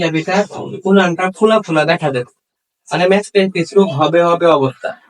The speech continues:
এরকম বোঝা যাচ্ছে। আগে থেকে আমি প্রাথমিক একটা ট্রিটমেন্ট দিয়ে দিব। কেন হয়? যদি মেজের সবচেয়ে বড় সমস্যা হলো দুইটা। সবচেয়ে বড় সমস্যা যেটা এখানে হয়েছে যে মেজে যদি পরিষ্কার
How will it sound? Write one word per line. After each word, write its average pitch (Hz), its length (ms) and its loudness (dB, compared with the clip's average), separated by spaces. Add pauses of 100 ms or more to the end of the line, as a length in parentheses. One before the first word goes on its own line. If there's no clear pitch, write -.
(180)
এরকম 180 340 4
বোঝা 165 220 0
যাচ্ছে। 139 220 0 (120)
আগে 156 220 -4
থেকে 151 180 -4 (120)
আমি 147 160 0 (480)
প্রাথমিক 170 500 -2
একটা 165 220 -4
ট্রিটমেন্ট 151 480 0
দিয়ে 165 200 0
দিব। 135 120 -2 (1500)
কেন 214 260 4 (160)
হয়? - 180 0 (420)
যদি 220 180 2 (100)
মেজের 208 420 4
সবচেয়ে 190 320 0
বড় 220 120 4 (100)
সমস্যা 214 400 -2
হলো 185 180 2 (580)
দুইটা। 185 260 2 (680)
সবচেয়ে 180 320 -2
বড় 214 120 4 (140)
সমস্যা 214 420 0
যেটা 190 260 0
এখানে 175 240 0
হয়েছে 185 280 -2
যে 220 60 4 (340)
মেজে 220 340 2
যদি 196 140 -2 (100)
পরিষ্কার 226 380 2